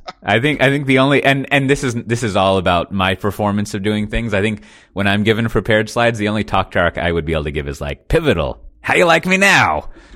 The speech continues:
Like, and maybe dance a little bit. I don't, I don't really know what I'm supposed to say. Uh, anyways, uh,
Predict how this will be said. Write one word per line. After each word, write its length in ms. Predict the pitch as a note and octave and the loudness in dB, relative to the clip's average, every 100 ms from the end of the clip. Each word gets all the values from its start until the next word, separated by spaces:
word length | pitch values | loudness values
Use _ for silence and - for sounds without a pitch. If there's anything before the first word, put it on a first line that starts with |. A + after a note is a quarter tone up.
| - | -8
Like, 220 | D2+ D2 | -6 -6
and 80 | F2 | -4
maybe 240 | E2 D#2+ | -2 -4
dance 400 | D2+ F2 F2 D#2 | -2 0 0 -4
a 40 | D2+ | -4
little 220 | D2 D2 | -4 -4
bit. 220 | C#2 C2 - - - - | -6 -8 -10 -10 -10 -8
I 100 | - | -10
don't, 200 | D2+ F#2 | -8 -6
I 40 | |
don't 120 | F#2 | -6
really 200 | F2+ F#2 | -4 -4
know 140 | F2 E2 | -2 -2
what 140 | E2 | 0
I'm 360 | D#2+ D2 D2+ D#2 | -2 -4 -12 -16
supposed 340 | - D#2 - | -6 -6 -6
to 60 | - | -12
say. 400 | F2 D2 B1 - - - - - - - | -8 -8 -10 -16 -20 -20 -20 -20 -16 -8
Uh, 300 | C#2 C2 A#1+ | -6 -6 -10
anyways, 540 | D#2 C2+ A#1 - - - | -12 -14 -14 -18 -18 -8
uh, 1080 | F#2 F#2+ F#2 F2+ F2 E2+ E2+ E2+ E2 E2 | -4 -2 -2 -2 -2 -2 -2 -2 -4 -6